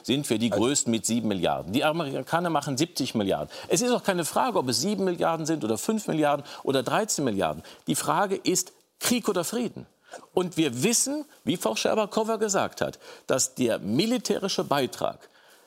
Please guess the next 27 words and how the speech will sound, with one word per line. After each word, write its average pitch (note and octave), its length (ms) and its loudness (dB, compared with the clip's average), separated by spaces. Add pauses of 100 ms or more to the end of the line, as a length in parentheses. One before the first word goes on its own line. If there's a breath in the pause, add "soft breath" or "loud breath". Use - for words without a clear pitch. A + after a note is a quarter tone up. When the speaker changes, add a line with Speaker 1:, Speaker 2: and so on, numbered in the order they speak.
(320 soft breath)
Speaker 1:
unsere, A#3+ 500 2 (220)
ein, D#3 200 0 (140)
das G3+ 200 4
ist - 140 0
das C#3 120 2
Entscheidende D3 640 2
dafür, A#2+ 420 0
dass A2 280 0
die - 80 -2
Ukrainer G#2+ 720 0
überhaupt G2+ 480 0
überleben A2+ 580 2
können C2 300 -8 (400 loud breath)
und D#3 240 2
dass C3+ 200 2
sie - 140 0
auch C#3 140 0
eine C#3+ 240 -2
Stärke E3 520 -2
gewinnen E2+ 440 0
können. - 280 -8 (320 loud breath)
Und - 160 2
der D#3 120 4
ganze G#3 340 2
Fall F#3+ 240 0
Prigozhin A#2+ 680 0
zeigt, D3 580 0